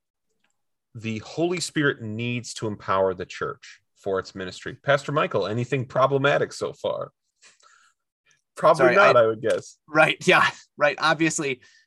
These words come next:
Speaker 2: obviously not. Again, common prayer.
Speaker 1: I
Speaker 2: Uh, you know, Holy Spirit, please empower these, like, em-, empower your people, empower our worship. Yep. <laughs>
Speaker 1: Yeah. And so what I think is, um,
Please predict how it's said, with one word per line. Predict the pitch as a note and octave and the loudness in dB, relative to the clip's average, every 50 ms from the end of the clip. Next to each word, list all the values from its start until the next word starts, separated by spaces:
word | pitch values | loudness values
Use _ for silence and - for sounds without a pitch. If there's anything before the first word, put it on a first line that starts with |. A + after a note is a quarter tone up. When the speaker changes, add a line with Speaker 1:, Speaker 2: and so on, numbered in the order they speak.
| _ - | _ 2
Speaker 2:
obviously | D#3+ D#3 C#3 D#3 D#3+ | 2 2 2 2 2
not. | D#3 D#3 E3+ | 4 4 4
Again, | F3 E3 A3+ C4 A3 D#3+ - _ _ _ - | 4 4 4 4 4 2 0 _ _ _ -8
common | - E3 D#3+ D#3+ D#3+ D#3+ | -2 0 0 2 0 -2
prayer. | D#3+ - F3 D#3 D3 B2+ A2 - _ _ _ _ _ - | -2 2 2 4 4 4 0 -2 _ _ _ _ _ -2
Speaker 1:
I | B2 A#2+ | 0 0
Speaker 2:
Uh, | B2 A#2+ B2 - - - - | 2 2 0 -2 -4 -8 -12
you | C3+ C3+ | -6 0
know, | B2+ B2+ B2 | 2 2 2
Holy | A#2+ - D3+ C#3+ C#3+ D3+ D3 C#3 | 2 0 -2 -2 -2 -4 -6 -8
Spirit, | - - C#3+ B2+ - | -6 -6 -6 -6 -6
please | - D3+ D3 C3+ A#2+ | -6 -6 -4 -4 -2
empower | C3+ A#2+ G#2 - - - - D#3+ E3 E3+ F3 F3 E3+ D#3+ | -2 -4 -4 -6 -12 -6 -2 2 4 8 8 8 8 8
these, | C#3+ C#3 C3+ B2+ - - - | 6 4 2 0 0 -2 0
like, | E3+ C#3+ C3+ | 0 0 2
em-, | C#3 D3 C#3+ - - | 0 -2 -4 -4 -4
empower | D#3 C#3 - - - D#3 E3 F3 F3 | -6 -6 -4 -2 0 2 4 6 6
your | F3 E3+ D#3+ | 6 6 4
people, | - D#3 D3 C#3+ - D3 C3 | 2 -2 -4 -2 0 0 2
empower | A#2+ A#2 A2 - - D#3 E3 E3 E3+ D#3+ D#3 | 0 0 -2 -6 -4 0 4 6 6 6 6
our | D3+ C#3+ | 6 4
worship. | C3 C3+ C#3+ C3+ - - C#3+ C3 - _ _ _ _ _ _ _ _ | 2 0 -2 -2 -2 -2 -4 -4 -6 _ _ _ _ _ _ _ _
Yep. | - C#3 D#3 F#3 F3+ _ _ _ _ _ _ _ _ - | 0 4 4 4 2 _ _ _ _ _ _ _ _ -4
<laughs> | E3+ F3 - - - C4 - | -4 -4 -4 -2 -2 -2 0
Speaker 1:
Yeah. | G#2+ G#2 G2 - - - _ _ _ _ _ _ _ _ | 2 2 2 2 0 -2 _ _ _ _ _ _ _ _
And | - D3 D3 | -4 -4 -4
so | - - D#3+ D3+ D3 - - _ - | -2 -2 0 -2 -2 -2 -8 _ -2
what | B2+ C3+ C#3 | 2 2 4
I | C3+ C3+ | 4 2
think | C#3 - _ _ - - G3 A3 G3 - - - _ _ - | -2 -4 _ _ -8 -8 -6 -6 -8 -12 -16 -20 _ _ -4
is, | B2 B2 A#2 A2+ A2 A2 A2 G#2 - - - _ _ _ _ _ _ _ _ _ _ _ _ _ _ _ _ _ _ _ - | -2 0 0 0 0 -2 -4 -6 -10 -14 -18 _ _ _ _ _ _ _ _ _ _ _ _ _ _ _ _ _ _ _ -2
um, | A#2 A2 G#2 G2+ G2 F#2+ - | 0 0 0 -2 -4 -8 -12